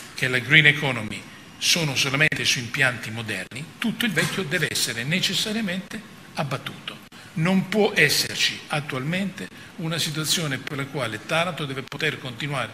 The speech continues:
a produrre acciaio nello stato attuale della situazione. E lo stato attuale del, della situazione non esistono le condizioni di salute,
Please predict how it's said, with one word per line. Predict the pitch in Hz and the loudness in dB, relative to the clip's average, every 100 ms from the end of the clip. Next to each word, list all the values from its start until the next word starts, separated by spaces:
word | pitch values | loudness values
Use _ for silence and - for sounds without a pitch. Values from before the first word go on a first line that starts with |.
| - - - - | -10 -16 -16 -2
a | 131 | 0
produrre | 117 147 143 143 123 113 - | 2 0 0 2 2 0 0
acciaio | 147 - - 180 180 160 | 0 4 6 6 4 2
nello | 131 127 127 | 0 0 2
stato | - 202 202 - 143 - | 4 6 4 2 -4 0
attuale | 185 156 - - 139 151 135 113 98 | 0 0 -2 -4 4 6 8 6 0
della | 95 - | -6 -8
situazione. | 98 - - - - - - - - - | -10 -12 -10 -10 -10 -16 -14 -12 -10 -2
E | |
lo | 135 131 | 2 4
stato | 135 143 | 6 6
attuale | 147 - 180 156 | 6 4 4 4
del, | 123 127 123 | 4 0 2
della | 127 143 123 | 6 6 6
situazione | - 107 110 - 185 196 196 - - - | 0 -2 -2 2 4 2 0 -8 -10 -4
non | 143 | 2
esistono | 139 - 170 - 131 | 4 4 4 0 -2
le | 123 | -2
condizioni | - 135 127 - 139 107 95 | -4 -2 0 0 0 -2 -6
di | 101 147 | -4 2
salute, | - 127 135 127 - 101 | 4 4 0 -2 -4 -8